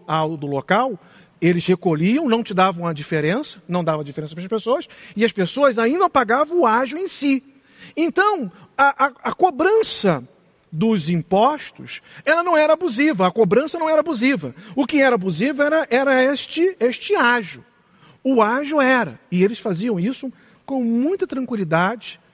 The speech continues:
sem nenhuma sensibilidade, independente, eh, da posição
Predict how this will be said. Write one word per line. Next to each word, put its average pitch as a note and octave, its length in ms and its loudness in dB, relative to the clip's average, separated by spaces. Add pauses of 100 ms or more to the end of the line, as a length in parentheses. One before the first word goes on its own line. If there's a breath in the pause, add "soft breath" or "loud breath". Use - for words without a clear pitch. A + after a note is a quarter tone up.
(300 soft breath)
sem E4 220 -4
nenhuma E4 340 -2
sensibilidade, G#3+ 1000 -4 (220 soft breath)
independente, C4+ 920 -2 (240 loud breath)
eh, G3+ 240 2
da G3+ 220 0
posição G3+ 880 -2